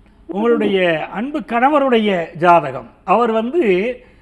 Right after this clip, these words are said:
இந்த விருச்சிக ராசியில கேட்டை நட்சத்திரத்துல பிறந்திருக்காரு. நல்ல திதிமா, பௌர்ணமியில பிறந்தவருமா. ஆனா அடிப்படையில சில பிடிவாதங்கள், கோபங்கள் அவர்கிட்ட இருந்துகிட்டே இருக்கு.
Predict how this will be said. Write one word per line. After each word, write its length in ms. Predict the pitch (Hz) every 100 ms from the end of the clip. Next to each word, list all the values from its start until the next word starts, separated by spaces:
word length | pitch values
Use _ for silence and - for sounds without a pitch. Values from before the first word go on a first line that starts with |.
| _
இந்த 220 | 160 160 240
விருச்சிக 400 | 294 320 285 247
ராசியில 400 | 247 240 277 269
கேட்டை 420 | 277 262 262 262
நட்சத்திரத்துல 540 | 226 196 233 240 214 202
பிறந்திருக்காரு. 460 | 214 220 208 202
நல்ல 360 | 196 254 330 370
திதிமா, 420 | 330 285 277 240 -
பௌர்ணமியில 580 | 226 339 359 339 277 220
பிறந்தவருமா. 680 | 214 233 240 208 165 127 - _ _ _ _ _ _ -
ஆனா 280 | 269 302 208
அடிப்படையில 540 | 381 339 349 311 311
சில 200 | 220 247
பிடிவாதங்கள், 800 | - 262 302 302 269 254 240 226
கோபங்கள் 600 | - 254 277 262 240 233
அவர்கிட்ட 340 | 220 220 220
இருந்துகிட்டே 600 | 226 208 233 233 220 233
இருக்கு. 320 | 196 151 131